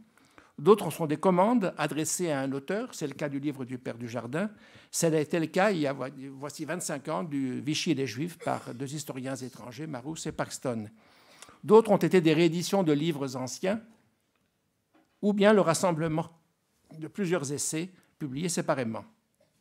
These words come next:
Ce que j'ai fait, ce que j'ai essayé de faire, et que je continue à faire, <clears throat> je l'ai fait en suivant quelques lignes directrices au croisement de mes propres intérêts intellectuels et du constat de ce que j'ai pu percevoir comme des lacunes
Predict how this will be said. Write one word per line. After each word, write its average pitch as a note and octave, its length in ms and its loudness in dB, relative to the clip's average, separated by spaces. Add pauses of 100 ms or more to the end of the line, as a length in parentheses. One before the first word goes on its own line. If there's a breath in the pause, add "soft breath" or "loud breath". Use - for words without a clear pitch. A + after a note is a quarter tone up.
(1400 soft breath)
Ce - 160 -8
que G3+ 200 0
j'ai F3 180 0
fait, B3 180 -4
ce F3+ 120 -4
que D#3+ 160 -4
j'ai D3+ 140 -4
essayé E3+ 320 0
de D#3 120 -2
faire, A3+ 400 -8 (100)
et D#3+ 80 -18
que D#3+ 120 -10
je C3 120 -14
continue D#3+ 420 -6
à B2 60 -4
faire, G3 320 -6 (140)
<clears throat> - 640 -2
je - 80 -4
l'ai F#3 80 4
fait B3 100 0
en A#3 80 6
suivant G#3+ 260 6
quelques F#3 200 0
lignes F#3 260 4
directrices E3+ 560 0
au E3 60 -2
croisement E3+ 420 -2
de C#3+ 120 -4
mes D3 120 -6
propres C#3+ 480 -2
intérêts E3 580 -2 (200)
intellectuels D3 560 -4
et E3 40 4
du E3+ 120 -2
constat F3+ 600 0 (600 soft breath)
de D#3 440 -4
ce - 180 -8
que D3+ 120 -6
j'ai D3 120 -4
pu G3 140 -2
percevoir F3 440 0
comme D#3 160 -2
des D#3 100 0
lacunes F#3 540 0